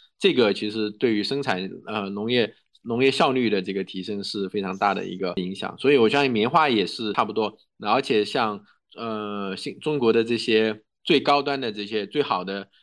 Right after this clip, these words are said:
这些棉花的这个收割机啊，基本上也都是国外进口的。中国也有，但是整体上研发来说也比较慢，然后应用上面、质量效果上面也是打一个折扣。这个也是中国这个整个机械制造，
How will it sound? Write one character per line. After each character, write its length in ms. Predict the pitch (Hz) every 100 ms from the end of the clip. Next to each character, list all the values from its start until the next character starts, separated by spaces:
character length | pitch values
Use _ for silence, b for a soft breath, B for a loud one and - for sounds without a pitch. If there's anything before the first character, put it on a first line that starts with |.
| _
这 60 | -
些 100 | 110
棉 200 | 104 104
花 180 | 135 127
的 140 | 110
这 120 | 107
个 120 | 104 113
收 180 | 127
割 160 | 113 113
机 220 | 110 117
啊， 160 | 110 95
基 160 | 98 131
本 100 | 101
上 140 | 110
也 60 | 92
都 120 | 98
是 120 | 95
国 120 | -
外 140 | 95 92
进 160 | 101
口 180 | 95 76
的。 140 | - - _ -
中 120 | 165
国 140 | 151
也 200 | 117 120
有， 140 | 135 92
但 180 | 117 113
是 260 | 113 101 b b -
整 120 | 127
体 80 | 113
上 140 | 120
研 180 | 101 101
发 140 | 135
来 140 | 117 98
说 140 | 113
也 80 | 104
比 100 | 92
较 140 | 95
慢， 280 | 104 120 95
然 120 | 95
后 80 | 104
应 120 | 131
用 160 | 127 107
上 160 | 113 110
面、 260 | 107 95 _ _ -
质 120 | 101
量 220 | 120 117
效 200 | - 139
果 120 | 113
上 160 | 113 107
面 100 | 95
也 100 | 92
是 140 | - 95
打 140 | 92 98
一 20 |
个 80 | 107
折 200 | 92 95
扣。 240 | 110 92
这 180 | - 151
个 60 | 104
也 60 |
是 260 | 92 123 107
中 220 | 127 151
国 160 | 131 107
这 100 | 110
个 220 | 107 98
整 180 | 92 92
个 140 | 107
机 160 | 104 170
械 220 | 160 113
制 180 | 110 113
造， 260 | 113 95